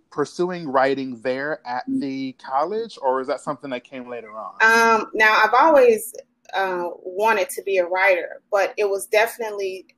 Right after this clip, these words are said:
Speaker 2: something I did on the side at Fisk because my major was history. And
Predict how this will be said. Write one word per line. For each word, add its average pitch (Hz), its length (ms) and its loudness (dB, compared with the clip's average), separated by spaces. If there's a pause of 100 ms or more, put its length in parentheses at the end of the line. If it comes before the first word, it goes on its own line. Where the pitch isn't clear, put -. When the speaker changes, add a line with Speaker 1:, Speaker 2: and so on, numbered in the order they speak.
(160)
Speaker 2:
something 196 480 -2
I 180 100 0
did 190 220 2
on 180 160 0
the 170 80 -6
side 202 400 0
at 220 140 -6
Fisk 233 280 -2
because 196 280 -8
my 180 120 -4
major 190 460 -2
was 175 640 -2
history. 254 580 0 (800)
And 185 220 0